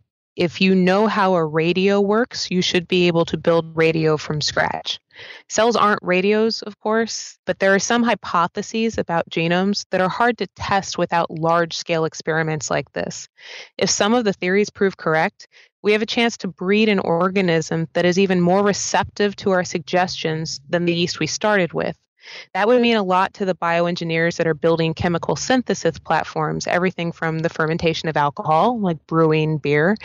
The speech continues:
to making vegan milk and spider silk in yeast instead of in cows or in spiders. There's also the fact that it's a big proof of principle. It's a feat of technological and international organization to get this far.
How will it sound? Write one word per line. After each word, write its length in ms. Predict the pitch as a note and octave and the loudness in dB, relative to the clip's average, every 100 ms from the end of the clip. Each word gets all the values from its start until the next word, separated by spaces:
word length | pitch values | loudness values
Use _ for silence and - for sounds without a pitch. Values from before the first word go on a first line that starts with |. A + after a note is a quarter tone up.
| - - - - _ | -12 -10 -12 -16 _
to 320 | - A3 G#3 G3+ | -2 4 6 6
making 360 | F#3+ G3+ F3+ | 4 2 2
vegan 400 | E3 F#3+ F#3+ F3 | 4 2 2 2
milk 300 | D#3 D#3+ - | 2 0 -2
and 160 | - D#3 | -6 -4
spider 460 | - E3 F3 E3+ | -4 0 2 2
silk 400 | D#3+ - D3 - - | -2 -4 -4 -6 -12
in 140 | E3 D#3+ | -8 -2
yeast 500 | F3+ D3+ - - - - - | 0 0 -4 -12 -14 -16 -8
instead 460 | E3 - D#3 D3+ | -6 -4 -4 -2
of 380 | D3+ D3+ D3 - - - - | -2 -4 -8 -12 -14 -14 -10
in 160 | D#3 | -10
cows 640 | D#3 - G3+ D#3 D3 D#3 D3 | -6 -2 2 2 0 -2 -2
or 300 | D3 D3 E3 | 0 0 -4
in 160 | - D#3 | -4 -6
spiders. 480 | - D4+ - - - - - - - - | 0 -2 -2 -10 -16 -18 -18 -18 -20 -6
There's 180 | G3+ G#3 | -2 0
also 400 | - A#3 - A#3+ | 2 0 2 0
the 100 | G3+ | 0
fact 300 | - E3+ F3 | -2 -4 -4
that 240 | E3+ E3+ - | -4 -6 -4
it's 200 | F3 - | -8 -4
a 100 | E3 - | -6 0
big 220 | G#3 F#3 - | -2 -2 -8
proof 320 | - G#3 - | 2 2 2
of 160 | E3 - | -6 -4
principle. 640 | F#3 E3+ - - D3 A#2 | -4 -2 -4 -4 -2 0
It's 340 | - - - - F#3 | 0 -2 -4 -6 -2
a 180 | F3+ E3 _ | -2 -2 _
feat 380 | - - A3 - | -6 0 0 0
of 120 | F3 | -8
technological 840 | - G3+ G3 F3+ E3 F3 - - E3+ | -4 -4 -2 0 0 0 -4 -2 0
and 140 | - | 0
international 760 | E3+ F3 F3+ E3 E3 D#3+ E3+ D#3+ | 0 0 0 0 0 -2 -2 0
organization 1000 | E3 D#3 D#3 D3 D3+ D3+ - D3 D#3 C#3+ | 0 -2 -4 -2 0 0 -2 -4 -4 -4
to 140 | E3+ | -2
get 220 | E3 D3 | 0 -2
this 220 | D#3+ D3+ - | -2 -4 -2
far. 400 | D#3 D3+ D#3 | 0 0 0